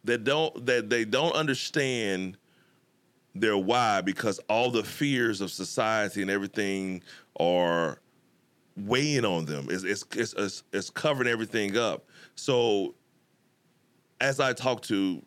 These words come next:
one person, two person, people, um, three hundred people over time, I saw a pattern.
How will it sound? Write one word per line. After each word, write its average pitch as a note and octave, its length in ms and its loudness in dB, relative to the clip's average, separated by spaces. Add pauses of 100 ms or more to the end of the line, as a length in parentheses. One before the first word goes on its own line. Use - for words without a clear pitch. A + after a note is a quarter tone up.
(120)
one A2+ 320 -2
person, F2 480 -2
two C#3 240 2
person, F2+ 560 -2 (400)
people, F#2+ 540 -2
um, F2 420 -2 (120)
three C#3 160 2
hundred B2 300 0
people F#2+ 380 -2
over G#2 220 2
time, A#2+ 600 -2 (500)
I - 80 -4
saw C3 220 2
a - 40 -2
pattern. C3 580 0